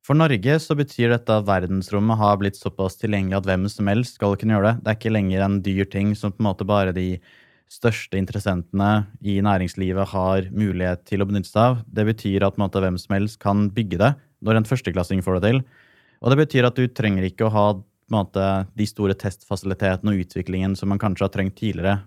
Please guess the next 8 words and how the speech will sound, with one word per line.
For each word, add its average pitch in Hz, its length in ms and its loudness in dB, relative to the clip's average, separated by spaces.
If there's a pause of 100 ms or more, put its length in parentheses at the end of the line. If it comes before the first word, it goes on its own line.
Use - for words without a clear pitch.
men 101 240 0
at - 320 -4
datamaskiner 95 880 -2
og 92 460 -2 (480)
prosessen 110 400 0
har 104 80 4
blitt 104 100 -2
såpass - 540 -2